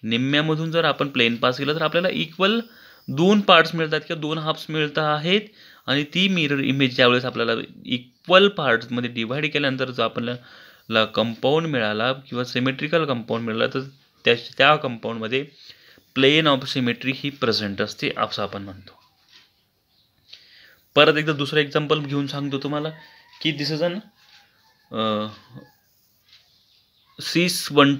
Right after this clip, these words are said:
two dimethyl, अ, cyclobutane, not a cyclohexane, this is cyclobutane. sis one two dimethyl cyclobut-,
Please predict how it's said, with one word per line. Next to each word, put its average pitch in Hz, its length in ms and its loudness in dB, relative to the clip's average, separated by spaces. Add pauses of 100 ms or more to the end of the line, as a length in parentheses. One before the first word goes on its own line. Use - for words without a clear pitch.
two 165 160 0
dimethyl, 139 540 2 (220)
अ, 117 180 -4 (360)
cyclobutane, 156 800 0 (2500)
not 113 140 -2
a 131 140 -6
cyclohexane, 120 600 -4
this 127 100 -6
is 135 180 -6
cyclobutane. 120 680 0 (4000)
sis 165 160 0 (400)
one 143 160 8 (120)
two 180 300 6
dimethyl 147 640 4 (100)
cyclobut-, 147 680 2